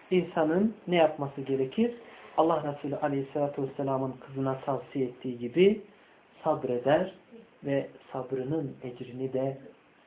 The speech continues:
sevabını da yalnız ve yalnız Allah Azze ve Celle'den talep eder. Evet. Her şey Allah'ın katında bir ecel iledir.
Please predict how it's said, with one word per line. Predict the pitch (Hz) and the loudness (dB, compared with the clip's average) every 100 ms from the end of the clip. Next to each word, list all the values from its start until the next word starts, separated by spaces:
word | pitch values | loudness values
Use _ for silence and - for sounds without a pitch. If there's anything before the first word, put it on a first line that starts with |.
| _ - | _ -8
sevabını | 127 123 120 131 139 131 | -4 -2 -2 -2 -4 4
da | 143 - - - - - | 4 4 -2 -18 -16 -2
yalnız | 175 202 147 120 131 | 2 4 2 -4 -2
ve | |
yalnız | 131 123 147 147 | -2 -2 -6 -6
Allah | 127 123 120 | -6 -6 -8
Azze | 120 - 117 | -10 -12 -12
ve | 117 113 | -12 -12
Celle'den | 120 113 - 110 - | -14 -14 -14 -14 -14
talep | 110 - | -14 -14
eder. | - - - - - - _ _ _ _ _ _ - - - - - - - _ _ _ _ _ _ - _ _ _ _ _ - 240 - - - - | -16 -16 -16 -14 -14 -16 _ _ _ _ _ _ -20 -20 -20 -20 -20 -20 -20 _ _ _ _ _ _ -20 _ _ _ _ _ -20 -20 -20 -20 -6 10
Evet. | 240 170 - - - - - - - - - - - _ - - _ - 359 349 330 - _ - _ - - - - - - - | 12 10 6 -12 -18 -20 -20 -20 -20 -20 -20 -20 -20 _ -20 -20 _ -20 -20 -20 -20 -20 _ -20 _ -20 -20 -20 -20 -20 -20 2
Her | 226 208 | 8 8
şey | - 190 196 - - - | 10 8 8 4 -2 4
Allah'ın | 170 170 175 185 | 8 8 8 0
katında | - 160 - 160 156 151 | 0 -2 0 4 6 6
bir | 151 - - - | 4 2 -10 -6
ecel | 143 139 156 | -2 4 6
iledir. | 139 - 120 113 - - - - | 4 0 -2 -2 -2 -12 -14 -16